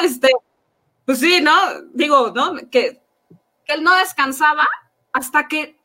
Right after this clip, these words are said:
no se hacía visible, ¿no? Y hasta que no me hacía así de, "Ay, maestra", y yo así de, "Buen día", <laughs> ya me seguía, ¿no?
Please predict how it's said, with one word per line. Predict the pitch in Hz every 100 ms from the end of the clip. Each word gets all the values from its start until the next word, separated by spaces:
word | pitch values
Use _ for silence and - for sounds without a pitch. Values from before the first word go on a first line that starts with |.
| _
no | 269 277 359
se | 349
hacía | 254 269
visible, | 254 247 262 240 202
¿no? | 196 508 453 -
Y | 240 220 214 208
hasta | 214 233
que | 233 262
no | 277
me | 294
hacía | 294 302
así | - 311
de, | 311
"Ay, | 415 453 480
maestra", | 466 453 466 480 480 466
y | 349
yo | 349
así | 370 330
de, | 262 - _ _ _ _ _ _ _ _ -
"Buen | 240 285
día", | 277 262 254 _ _
<laughs> | 359
ya | 254 233
me | 285
seguía, | 240 277 240
¿no? | 214 277